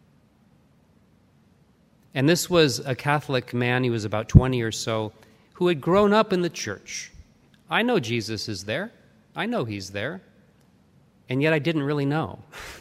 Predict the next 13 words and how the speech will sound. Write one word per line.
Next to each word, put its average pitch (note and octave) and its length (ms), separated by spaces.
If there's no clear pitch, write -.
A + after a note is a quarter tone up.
<laughs> - 880
I C3 80
never E3 240
really D#3+ 180
connected C#3 560
with G#2 200
him F#2 260
until C3 580
sorrow, C3 720
tragedy, A2+ 680
and A2 140
a A2 60
cross - 680